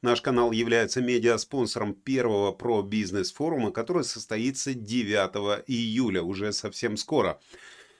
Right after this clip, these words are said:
Э, состоится он в Лондоне, и это мероприятие для предпринимателей малого бизнеса в Англии и тех, кто только собирается начать вести бизнес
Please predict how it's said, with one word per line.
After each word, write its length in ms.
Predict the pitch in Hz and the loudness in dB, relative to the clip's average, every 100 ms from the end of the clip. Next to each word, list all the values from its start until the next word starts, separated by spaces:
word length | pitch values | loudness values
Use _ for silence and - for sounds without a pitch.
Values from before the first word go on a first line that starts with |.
| _ - | _ -4
Э, 280 | 113 104 | 2 2
состоится 580 | 107 127 117 165 170 147 | 2 -2 -2 -2 0 0
он 160 | 135 110 | 2 2
в 60 | |
Лондоне, 500 | 113 143 165 147 123 | 2 2 2 4 6
и 280 | 120 110 123 | 6 4 0
это 340 | 123 120 120 117 | 2 0 2 2
мероприятие 840 | 113 110 117 120 151 175 127 107 | 4 2 2 2 2 2 2 2
для 260 | 98 131 | 2 0
предпринимателей 1080 | 143 151 151 - 151 147 156 147 107 110 101 | 0 -2 -4 -2 2 2 4 2 2 -2 0
малого 420 | 110 113 110 107 | 2 2 2 0
бизнеса 720 | 110 131 120 110 95 113 98 110 | 0 0 0 0 0 0 -2 -2
в 200 | 101 104 | -2 2
Англии 520 | 127 165 135 113 104 | 2 2 2 2 2
и 360 | 123 120 107 101 | -2 0 2 0
тех, 300 | - 175 180 | 2 4 4
кто 180 | - 131 | 0 -2
только 280 | 139 131 | -2 -4
собирается 600 | 123 131 113 110 107 110 107 | -4 -2 2 2 2 -2 -4
начать 520 | 120 117 110 95 110 | -2 -2 0 -2 -2
вести 400 | 110 101 113 98 | -4 -4 -6 -6
бизнес 600 | 92 117 107 101 120 | -4 -2 0 0 -2